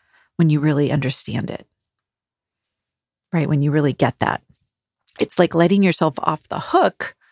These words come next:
of trying to manage things that you can't manage, right? Of trying to control things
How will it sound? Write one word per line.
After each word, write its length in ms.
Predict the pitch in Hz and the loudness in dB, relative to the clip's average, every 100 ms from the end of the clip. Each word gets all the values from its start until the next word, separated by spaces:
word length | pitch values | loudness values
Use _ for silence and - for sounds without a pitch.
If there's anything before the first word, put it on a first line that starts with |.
| _ - - - | _ -20 -20 -10
of 140 | - - | -10 -8
trying 300 | - 214 185 | -4 0 0
to 60 | |
manage 500 | 147 180 302 269 - | -2 0 2 0 -2
things 340 | - 165 165 - | -6 -4 -4 -2
that 140 | - | -4
you 140 | 175 175 | -2 -4
can't 300 | - 170 - | -2 -2 -2
manage, 560 | 151 156 - - - | -4 -4 -6 -12 -8
right? 160 | 147 143 | -6 -6
Of 100 | - | -6
trying 200 | - 165 | -2 0
to 60 | - | 0
control 560 | - 151 - - 226 | -6 -8 -4 2 2
things 460 | 226 - - - | 0 -6 -8 -10